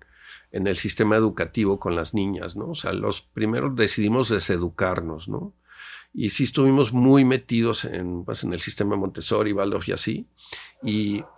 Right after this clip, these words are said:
y era muy importante irnos moviendo de contextos que entendieran. Vivimos en Oaxaca, vivimos en las comunidades, les enseñamos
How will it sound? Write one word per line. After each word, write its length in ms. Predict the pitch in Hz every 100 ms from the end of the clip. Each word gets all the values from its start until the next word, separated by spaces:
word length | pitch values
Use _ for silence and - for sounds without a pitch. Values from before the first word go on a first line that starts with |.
| - 123
y 180 | 107
era 240 | 113 123 131
muy 380 | 117 110 120 120
importante 1080 | 120 107 104 104 104 101 120 110 107 - -
irnos 380 | 104 113 113
moviendo 540 | 107 104 101 104 104 107
de 120 | 101
contextos 880 | 95 90 104 104 - 110 104 - - - - -
que 80 | 90
entendieran. 640 | 92 92 95 101 107 107
Vivimos 400 | 92 95 98 -
en 100 | 85
Oaxaca, 400 | 85 98 110 101
vivimos 420 | 95 98 104 98
en 60 | 87
las 140 | 85
comunidades, 720 | - 85 87 95 107 107 117 - - -
les 280 | - 87 101
enseñamos 720 | 90 95 95 98 107 - -